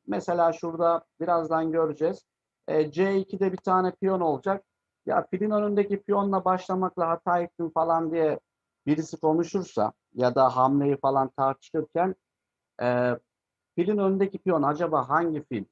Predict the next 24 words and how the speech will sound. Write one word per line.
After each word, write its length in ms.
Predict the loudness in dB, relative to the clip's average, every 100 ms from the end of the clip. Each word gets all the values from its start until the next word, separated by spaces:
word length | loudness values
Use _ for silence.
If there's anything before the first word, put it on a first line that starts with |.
| _
Siyahın 360 | -2 0 0 -2
önündeki 520 | -2 -2 -4 -6 -4
iki 340 | -6 -4 -8 -8 _ -10
filden 460 | -6 -2 0 -2 -10 -18
bir 80 | -4
tanesi 400 | 0 0 -2 -10 -6
piyon 280 | -2 0 -2
hangisi? 640 | -2 -2 -6 -6 -6 -6 _ _ _ 0
Orada 300 | 0 2 0
bir 80 |
karmaşıklık 800 | 2 4 4 0 -4 -8 -10 -14
çıkabilir. 520 | -12 -2 0 0 -4 -8 _ _ _
Ama 300 | -2 -2 -2
C 280 | -2 -2 0
ikideki 460 | -2 -2 -2 -2 -6
piyon 340 | -2 -2 0
derseniz, 600 | 0 0 -2 -2 -2 -8 _ _ _
e, 240 | -6 -4 -4
satrancı 680 | -2 -4 -2 -4 -2 -6 -6
bilen 200 | -6 -4
herkes 520 | -6 -6 -4 -4 -4 -10
onu 240 | -6 -4
rahatlıkla 680 | -4 -2 -4 -8 -8 -4 -4 -6 _ _ _ -4
anlayacaktır. 920 | -2 0 -2 -4 -4 -4 _ -16 -16